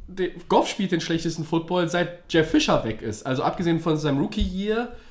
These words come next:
wo er sicherlich noch schlechter war als jetzt seine Performances bisher im ersten Saisonviertel,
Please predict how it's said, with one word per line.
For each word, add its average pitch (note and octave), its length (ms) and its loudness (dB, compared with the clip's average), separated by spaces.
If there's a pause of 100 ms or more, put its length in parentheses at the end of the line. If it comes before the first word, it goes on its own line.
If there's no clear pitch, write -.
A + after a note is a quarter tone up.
(140)
wo D3 120 2
er D3 280 4
sicherlich C#3+ 420 0
noch D3 160 2
schlechter C#3+ 420 -2
war C#3 240 4
als C3+ 200 -4
jetzt C3+ 180 -2
seine C3 160 -2
Performances C3+ 640 -2
bisher C#3 380 -2
im C3+ 100 0
ersten C3+ 240 -4
Saisonviertel, D3+ 640 -4